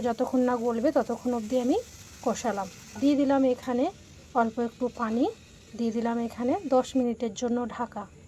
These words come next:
পেঁয়াজের গন্ধটা যাওয়ার জন্য। দশ মিনিট পর যখন আমি ফিরে এলাম, মশলার গন্ধও চলে গেছে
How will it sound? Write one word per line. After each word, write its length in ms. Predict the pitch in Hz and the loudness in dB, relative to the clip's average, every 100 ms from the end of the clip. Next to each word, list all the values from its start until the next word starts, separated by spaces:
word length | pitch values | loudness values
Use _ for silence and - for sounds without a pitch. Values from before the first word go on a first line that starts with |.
| - - - - | -20 -20 -20 -12
পেঁয়াজের 440 | - 247 226 226 220 214 | -2 0 2 0 -2 -2
গন্ধটা 400 | 220 226 226 285 269 | -2 -2 2 2 4
যাওয়ার 260 | 214 202 196 | 4 2 -2
জন্য। 240 | 226 214 202 190 - - - - - 277 | -4 -4 -6 -10 -12 -14 -16 -20 0 6
দশ 180 | 269 - | 6 6
মিনিট 280 | 277 262 262 - | 2 4 2 0
পর 120 | 247 233 240 | -2 -2 -2
যখন 200 | 233 247 247 | -2 0 0
আমি 120 | 247 240 | 0 -4
ফিরে 240 | - 240 233 | -4 -2 0
এলাম, 180 | 233 269 440 - - - 254 | 4 4 2 -6 -18 -6 0
মশলার 400 | 226 - 240 226 214 | 2 6 6 6 4
গন্ধও 380 | 214 220 240 269 | 4 4 6 4
চলে 180 | 302 285 294 | 6 4 4
গেছে 220 | 311 370 | 2 0